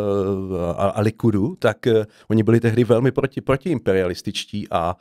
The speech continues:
vlastně tady tento zásah třeba do, do té, do té íránské suverenity ze strany Západu, eh, velmi kritizovali. To je asi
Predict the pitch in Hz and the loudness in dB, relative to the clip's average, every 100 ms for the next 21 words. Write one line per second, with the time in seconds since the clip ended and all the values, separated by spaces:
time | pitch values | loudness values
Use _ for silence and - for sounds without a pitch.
0 | _ - - - - 113 107 113 131 113 | _ -20 -12 -6 -2 0 0 0 0 2
1 | 98 - 120 - - 107 110 107 107 107 | 0 -2 -10 -10 -6 0 2 2 4 4
2 | 107 107 107 104 - 107 107 104 87 110 | 4 0 -2 -4 -2 -2 -2 -2 -2 0
3 | 107 110 131 - 117 113 107 98 107 104 | -2 -2 -6 -4 0 0 -2 -6 -8 -6
4 | 107 120 107 92 98 104 110 101 104 98 | -4 0 0 0 -2 -4 -8 -6 -4 -2
5 | 101 113 123 127 120 113 90 80 78 - | 0 0 0 -2 -4 -4 -2 -4 -4 -4
6 | 95 - - | -4 -4 -6